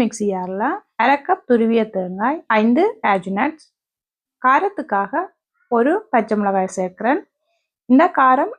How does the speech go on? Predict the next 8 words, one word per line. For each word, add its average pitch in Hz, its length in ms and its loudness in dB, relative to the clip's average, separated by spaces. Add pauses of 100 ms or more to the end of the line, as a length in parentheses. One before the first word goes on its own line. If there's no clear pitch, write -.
எனக்கு 226 240 -4
இந்த 220 180 -2
வெஜிடபிள்ஸ் 214 520 -6
குருமாக்கு 196 480 -2 (160)
போதுமா 202 420 2
இருந்துச்சு. 175 400 -8 (120)
உங்களுக்கு 220 380 2
எக்ஸ்ட்ராவா 339 380 0